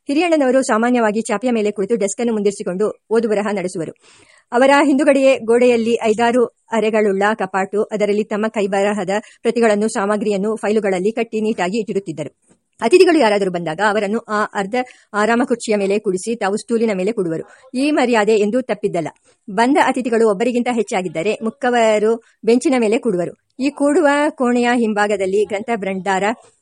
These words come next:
ಅಲ್ಲಿಯೂ ಚೊಕ್ಕಟ ಒಂದು ಕಣವೂ ಧೂಳಿರುತ್ತಿರಲಿಲ್ಲ. ಎಲ್ಲವನ್ನೂ ಒರೆಸ್-, ಒರೆಸಿಡುತ್ತಿದ್ದರು. ಕಾಲನಿಯಮ. ಹಿರಿಯಣ್ಣನವರ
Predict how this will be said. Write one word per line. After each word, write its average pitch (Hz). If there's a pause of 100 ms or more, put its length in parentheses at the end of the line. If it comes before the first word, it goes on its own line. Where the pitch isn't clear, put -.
(180)
ಅಲ್ಲಿಯೂ 262
ಚೊಕ್ಕಟ 233 (140)
ಒಂದು 220
ಕಣವೂ 240
ಧೂಳಿರುತ್ತಿರಲಿಲ್ಲ. 202 (100)
ಎಲ್ಲವನ್ನೂ 233
ಒರೆಸ್-, 208
ಒರೆಸಿಡುತ್ತಿದ್ದರು. 214 (360)
ಕಾಲನಿಯಮ. 233 (120)
ಹಿರಿಯಣ್ಣನವರ 269